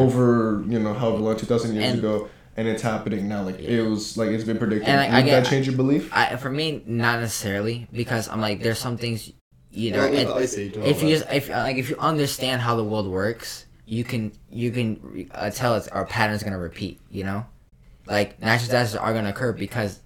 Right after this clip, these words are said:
Speaker 2: we have tectonic plates there, you know, and all
Speaker 3: They
Speaker 2: that.
Speaker 3: bump into each other. The
Speaker 2: Yeah.
Speaker 3: planet, the continents are always moving and stuff.
Speaker 2: Yeah,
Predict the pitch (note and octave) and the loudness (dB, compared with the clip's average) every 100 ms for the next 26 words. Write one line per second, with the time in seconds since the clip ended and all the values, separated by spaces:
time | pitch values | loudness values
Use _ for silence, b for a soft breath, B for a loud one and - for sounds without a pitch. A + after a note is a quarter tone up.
0 | - - G2+ F2+ G#2 A2 G2 F#2+ G2 G2+ | -20 -10 -6 -4 0 -2 -2 -8 -4 -4
1 | F2 - B2 G#2 - F#2 F2+ - F#2+ F2+ | -4 -4 -4 -4 -6 -6 -6 -8 -8 -8
2 | D2 F#2+ F2+ G#2+ A2 C3+ C#3+ C3 A#2 A2+ | -6 -4 0 0 4 6 6 4 2 2
3 | A2+ A2 G#2+ G#2+ G#2+ C3+ G#2 A#2+ B2+ C#3 | 2 2 2 2 0 -2 -2 -2 2 2
4 | B2+ A#2+ A2+ A#2+ A#2 A2 A#2 G#2+ F#2+ F#2 | 2 2 2 2 2 0 0 0 -4 -4
5 | A2 | -4